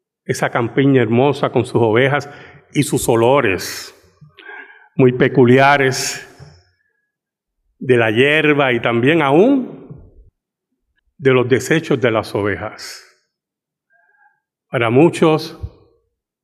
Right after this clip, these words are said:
es un lugar de serenidad y tranquilidad. Y cuando los ajetreos de la vida buscamos lugares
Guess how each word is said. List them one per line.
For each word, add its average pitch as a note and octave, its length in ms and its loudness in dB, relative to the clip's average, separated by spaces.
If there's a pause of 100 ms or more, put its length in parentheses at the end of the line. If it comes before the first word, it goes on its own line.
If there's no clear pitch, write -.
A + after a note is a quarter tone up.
(1080)
es - 180 -4
un C#3 140 4
lugar B2+ 300 2
de B2+ 120 0
serenidad A#2+ 720 0
y B2 100 -4
tranquilidad. G#2 840 -6 (1700)
Y E3+ 120 -2
cuando E3+ 260 0
los E3+ 140 2
ajetreos F3 680 0
de F#3+ 100 4
la E3+ 100 2
vida G3+ 220 2
buscamos F#3 540 0
lugares D#3 680 0